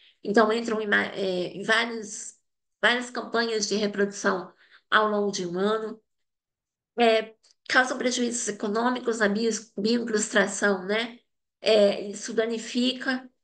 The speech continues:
esses cascos do navio e aí é um problema econômico. Temos zoonoses sendo introduzidas, né, como no caso do caramujo gigante africano,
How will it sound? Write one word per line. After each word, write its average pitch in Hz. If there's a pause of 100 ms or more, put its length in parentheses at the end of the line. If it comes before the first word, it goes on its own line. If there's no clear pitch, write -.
(160)
esses 202
cascos 202
do 208
navio 202
e 190
aí 185
é 190
um 190
problema 190
econômico. 208 (800)
Temos 220
zoonoses 247
sendo 226
introduzidas, 120
né, 202
como 202
no 202
caso 180 (360)
do 202
caramujo 196
gigante 180
africano, 240